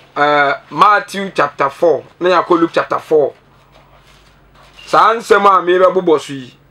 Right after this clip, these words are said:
mewie a, na yɛakɔ kan Deuteronomy chapter thirty ne so so. Yɛbɛtumi a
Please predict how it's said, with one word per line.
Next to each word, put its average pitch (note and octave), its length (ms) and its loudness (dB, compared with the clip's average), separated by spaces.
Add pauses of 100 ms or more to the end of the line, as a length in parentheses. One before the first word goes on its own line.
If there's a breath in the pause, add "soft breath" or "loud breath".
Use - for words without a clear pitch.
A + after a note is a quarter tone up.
(260)
mewie D#3 320 -2
a, E3+ 360 0
na F#3+ 300 0
yɛakɔ D#3+ 460 -2
kan F3 680 -2
Deuteronomy F3 520 -2
chapter C#3+ 300 -4
thirty E3 440 0
ne D3 80 -6
so C#3 140 -12
so. C#3+ 140 -10
Yɛbɛtumi E3 440 -2
a E3+ 140 0